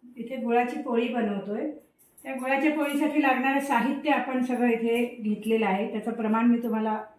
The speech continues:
सांगते आणि देते पण.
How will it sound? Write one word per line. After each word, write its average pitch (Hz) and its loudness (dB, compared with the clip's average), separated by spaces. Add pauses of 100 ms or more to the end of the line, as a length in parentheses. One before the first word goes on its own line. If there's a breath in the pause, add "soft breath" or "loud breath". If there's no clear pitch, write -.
(560)
सांगते 233 -4
आणि 214 0
देते 202 -2
पण. - -6